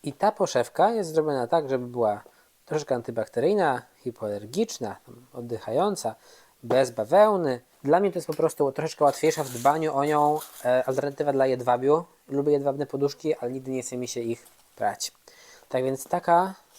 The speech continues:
o, bardzo fajna poduszka, bardzo milutki materiał i, e, cieszę się, że mam już taką drugą. Co prawda pierwszą trochę uwaliłem od samoopalacza,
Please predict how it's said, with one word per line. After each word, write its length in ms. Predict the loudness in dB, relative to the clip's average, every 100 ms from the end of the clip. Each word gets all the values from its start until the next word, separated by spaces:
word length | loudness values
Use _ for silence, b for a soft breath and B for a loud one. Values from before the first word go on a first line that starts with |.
| _ -14
o, 160 | -12 -12 -10
bardzo 260 | -8 -6 -6
fajna 320 | -6 -4 -6
poduszka, 560 | -4 -2 0 4 2 2 b b b b _
bardzo 360 | -4 0 0 0
milutki 340 | 0 -2 -4
materiał 520 | -2 0 2 2 0 -4 _ _ -12
i, 160 | -10 -8 -8
e, 240 | -8 -8
cieszę 280 | -6 -6 -6
się, 200 | -4 -4 -6 B B B B
że 80 | -6
mam 180 | -4 -6
już 120 | -10
taką 280 | -12 -10 -2
drugą. 480 | 2 4 6 4 2 B B -12
Co 120 | 0
prawda 220 | 2 2
pierwszą 420 | 2 2 2 0 -4
trochę 240 | -2 -2
uwaliłem 400 | 0 2 0 0
od 160 | -2 -2
samoopalacza, 880 | -2 0 0 4 4 4 2 0